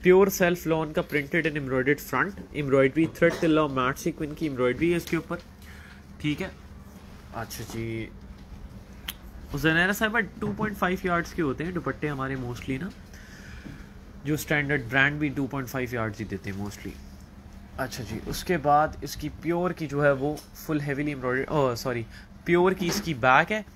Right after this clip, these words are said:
इसकी width भी आप देख सकते हैं extra large वाले customers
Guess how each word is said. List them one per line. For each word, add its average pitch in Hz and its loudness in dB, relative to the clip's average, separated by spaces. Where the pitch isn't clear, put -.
इसकी 160 -2
width 175 0
भी 175 0
आप 165 6
देख 151 0
सकते - -6
हैं 160 -2
extra 147 0
large 131 6
वाले 131 6
customers 147 -2